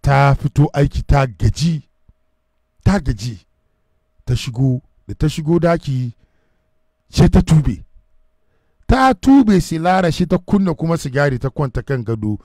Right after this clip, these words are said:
ga ta kwance, silara. Tana buga yaki. Wurin nan sai ta ji wani na mata magana.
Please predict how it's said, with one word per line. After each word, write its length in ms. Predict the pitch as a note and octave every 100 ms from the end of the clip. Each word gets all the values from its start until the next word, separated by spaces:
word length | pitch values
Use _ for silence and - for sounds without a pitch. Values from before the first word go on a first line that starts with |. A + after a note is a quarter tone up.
| _ -
ga 160 | A#2+ A2+
ta 120 | D3+
kwance, 440 | - G2+ - G#2+ - _ _
silara. 560 | - D3+ F#3 D#3 G2+ - _ _ _ _ _ _ _ _
Tana 360 | D#3 D#3 C3+ A2 _ _
buga 300 | E3 A3+ F3
yaki. 420 | F3 E3+ - C#3 - _ _ _ _ _ _ _ _ _ -
Wurin 300 | C3 A3 G#3+
nan 120 | F#3 F3
sai 180 | G3
ta 160 | G3 G3
ji 460 | D#3+ F3+ G3 F#3+ G3 _ _ _ _ _ _
wani 420 | A#2+ D3+ G3+ G#3
na 180 | G3+ E3
mata 280 | E3 E3+ D3
magana. 460 | C3 A#2 C#3 G#2